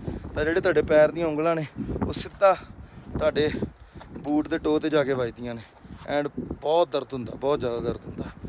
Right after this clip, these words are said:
And ਦੂਸਰੀ ਦਿੱਕਤ ਇਹ ਹੈ ਕਿ ਤਿੰਨ ਦਿਨ ਟਰੈਕਿੰਗ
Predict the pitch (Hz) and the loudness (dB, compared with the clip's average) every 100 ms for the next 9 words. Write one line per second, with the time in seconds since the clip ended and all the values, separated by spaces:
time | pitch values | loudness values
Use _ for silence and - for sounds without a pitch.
0 | - - - 135 143 156 135 151 147 180 | -14 -16 -12 -2 2 2 2 -2 0 0
1 | 165 170 175 175 185 185 202 139 - - | -2 -2 0 4 4 4 0 -2 -6 -12
2 | - - - 156 170 156 185 165 160 156 | -12 -14 -8 2 2 4 2 2 2 2
3 | 180 | 2